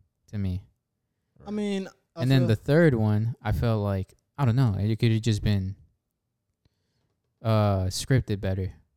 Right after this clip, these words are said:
Speaker 1: So then once we get a fourth or fifth, well, whatever, we get a fifth one. I think we're on the fourth one.
Speaker 2: Mm.
Speaker 1: Once we get, like, a fifth one.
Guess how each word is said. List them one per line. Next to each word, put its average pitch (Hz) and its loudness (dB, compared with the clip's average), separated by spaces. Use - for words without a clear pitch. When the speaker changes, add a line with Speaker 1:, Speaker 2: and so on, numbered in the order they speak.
Speaker 1:
So 120 0
then 113 2
once 117 2
we 113 0
get 110 0
a 95 -2
fourth 123 -2
or 98 -4
fifth, 127 -2
well, 104 -8
whatever, 104 -4
we 110 -2
get 113 2
a 104 2
fifth 120 0
one. 120 0
I 113 0
think 123 -2
we're 117 0
on 107 0
the 90 -4
fourth 98 -6
one. 95 -12
Speaker 2:
Mm. 110 -20
Speaker 1:
Once 113 -4
we 117 0
get, 117 2
like, 104 -2
a 92 -4
fifth 123 -2
one. 160 -2